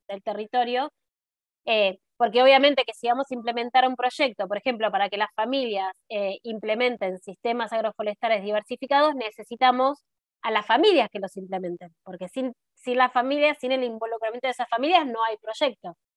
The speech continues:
o sin el involucramiento de los municipios que se puedan, eh, que se puedan, digamos, comprometer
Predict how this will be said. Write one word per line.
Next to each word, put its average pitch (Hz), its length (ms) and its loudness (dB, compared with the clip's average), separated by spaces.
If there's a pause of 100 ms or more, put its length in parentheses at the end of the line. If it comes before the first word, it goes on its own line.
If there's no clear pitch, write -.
(160)
o 185 80 -10
sin 247 200 -4
el 254 160 4
involucramiento 233 920 -2
de 208 80 -8
los 208 220 -4
municipios 214 840 -6
que 175 120 -12
se 190 100 -12
puedan, 240 380 2
eh, 208 440 -8
que 185 120 -14
se 202 100 -14
puedan, 240 300 -2
digamos, 233 340 -2 (340)
comprometer 220 920 2